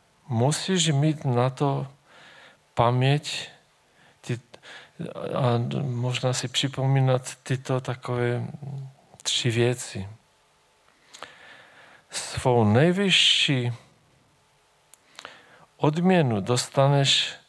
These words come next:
v nebi, nikoli na zemi. Ano, existuje pozemské, existují pozemské odměny,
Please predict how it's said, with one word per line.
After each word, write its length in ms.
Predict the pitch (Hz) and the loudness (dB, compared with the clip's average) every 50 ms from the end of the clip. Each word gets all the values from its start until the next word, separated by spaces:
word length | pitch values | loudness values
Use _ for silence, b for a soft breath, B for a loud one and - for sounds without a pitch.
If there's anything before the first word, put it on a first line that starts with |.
| _ _ - | _ _ -14
v 160 | 117 104 117 107 | -10 -6 -4 -2
nebi, 500 | 101 104 104 104 92 98 92 90 - - - _ _ _ _ _ - B B B B B - | -2 0 -2 -2 -4 -8 -10 -14 -16 -18 -20 _ _ _ _ _ -20 B B B B B 0
nikoli 440 | 170 185 175 - 170 165 165 165 160 | 0 0 2 2 2 4 4 4 4
na 160 | 156 160 156 | 4 4 4
zemi. 500 | 135 135 123 104 98 95 92 104 104 - - _ _ _ _ _ _ _ B B B B B B B B B B B B B B B B B B B B - | 2 2 0 0 0 0 -2 -4 -8 -12 -18 _ _ _ _ _ _ _ B B B B B B B B B B B B B B B B B B B B -4
Ano, 240 | - 139 127 123 117 | 0 2 4 4 4
existuje 800 | - - 135 131 131 - - 160 160 - - - 175 165 165 160 | 4 2 0 -2 -2 -2 -2 -2 -2 -4 -2 0 2 2 4 2
pozemské, 1080 | 160 160 - 139 131 127 131 143 143 151 147 - - - _ _ - - - 147 - - - - - - - - 151 - - - - - - | 0 -2 -2 0 0 2 2 2 2 2 2 0 -2 -8 _ _ -8 -4 -2 -2 -2 -2 -6 -10 -10 -12 -12 -12 -12 -14 -14 -16 -18 -18 -16
existují 500 | - - 156 139 135 - - - 135 127 | -8 -6 -4 -4 -4 -4 -2 -2 -2 -2
pozemské 640 | 131 - - 131 123 127 127 131 131 - - - - | -2 -4 -4 -4 -2 -2 -2 -2 -2 -4 -4 -6 -8
odměny, 800 | - - - - 107 107 113 110 110 113 123 135 139 147 151 | -6 -8 -8 -6 -2 -2 0 0 0 0 0 0 -2 -2 -4